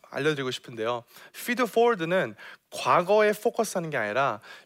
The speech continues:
미래 지향적인 해결책을 나-, 아, 알 수가 있는 그런, 어, 툴입니다. 예. 그래서 한번 예를 들어서 여러분께,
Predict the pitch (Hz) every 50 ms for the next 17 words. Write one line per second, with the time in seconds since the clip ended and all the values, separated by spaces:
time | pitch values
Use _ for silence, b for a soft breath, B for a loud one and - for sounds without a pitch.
0 | B - 120 139 170 185 220 226 220 - - - 139 151 165 170 175 165 139 127
1 | 120 160 151 131 123 - 185 208 254 262 233 - - - 160 151 135 110 104 -
2 | _ b b b b b b b b 127 143 - - - - 113 71 50 - -
3 | - - - - - 85 - - 127 156 185 - - - 214 208 160 117 117 123
4 | 139 165 156 123 - - - 139 135 135 131 135 127 123 117 113 - 104 110 -
5 | - - - 226 214 180 131 104 87 - - - _ _ _ _ _ _ - -
6 | - _ - - 113 - - - _ _ _ B B B B B B B B -
7 | 165 175 170 180 180 175 170 170 156 - - - 180 190 190 147 131 165 208 247
8 | 202 196 175 - 139 123 143 156 156 156 147 - 156 139 127 117